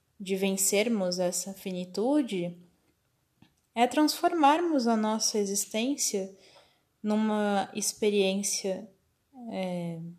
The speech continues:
vasta, rica, diversa, numa experiência que tenha consciência do, do outro, consciência de si,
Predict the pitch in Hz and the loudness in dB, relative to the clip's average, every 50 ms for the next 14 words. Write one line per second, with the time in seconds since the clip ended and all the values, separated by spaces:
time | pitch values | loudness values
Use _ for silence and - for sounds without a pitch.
0 | _ _ _ _ _ _ _ _ 175 180 180 180 185 196 196 196 - - - - | _ _ _ _ _ _ _ _ 0 2 4 4 4 4 2 2 0 0 -2 -4
1 | 175 170 165 180 190 202 208 202 202 - - 180 175 170 175 175 175 170 170 170 | -6 -6 -4 -2 -2 -2 -2 -4 -8 -12 -10 -10 -8 -6 -6 -4 -2 0 2 2
2 | 185 196 196 202 - - - - 175 175 - - - - - - _ _ _ _ | 2 2 2 0 -2 -2 -2 -4 -8 -10 -12 -16 -20 -20 -20 -20 _ _ _ _
3 | _ _ _ _ 202 196 196 196 190 190 - - 208 190 196 196 190 185 190 196 | _ _ _ _ -6 -4 -2 -2 -2 -2 -2 -2 -2 0 2 0 0 0 -2 -2
4 | - - - - 202 190 185 180 180 180 175 175 170 170 170 170 - 208 202 - | -4 -4 -4 -2 0 0 2 2 2 0 0 0 -2 -4 -6 -8 -10 -12 -14 -18
5 | _ _ _ _ _ _ _ _ _ _ _ _ _ _ _ _ _ _ _ _ | _ _ _ _ _ _ _ _ _ _ _ _ _ _ _ _ _ _ _ _
6 | _ _ _ - 214 202 - 202 185 185 180 180 185 180 175 170 170 170 170 175 | _ _ _ -10 -10 -6 -2 0 0 2 2 0 0 0 -2 -2 -4 -4 -6 -8
7 | - - - _ _ _ _ _ _ _ _ _ _ _ _ _ _ _ _ _ | -10 -14 -20 _ _ _ _ _ _ _ _ _ _ _ _ _ _ _ _ _
8 | _ _ _ _ _ _ - 208 208 202 - - - 202 196 185 185 214 262 285 | _ _ _ _ _ _ -2 0 2 4 2 2 2 4 4 4 4 4 2 0
9 | 285 - - - - 214 202 196 202 202 - _ _ _ _ _ _ _ _ _ | 2 2 2 2 2 0 -2 -2 -4 -10 -14 _ _ _ _ _ _ _ _ _
10 | - 202 190 196 196 190 185 185 180 180 180 180 180 175 185 185 180 180 175 190 | -16 -12 -8 -6 -4 -4 -2 -4 -4 -6 -6 -8 -6 -6 -4 -2 2 4 6 6
11 | 226 254 254 254 - - - - - 202 196 - - - 196 190 - - 208 180 | 8 6 6 4 0 -8 -12 -8 -6 0 0 2 2 2 -2 -4 -4 -4 -4 -4
12 | 175 180 175 - - - - 196 202 220 240 240 240 240 | -4 -4 -4 -2 -2 -4 -4 -4 -2 -2 -2 -4 -6 -10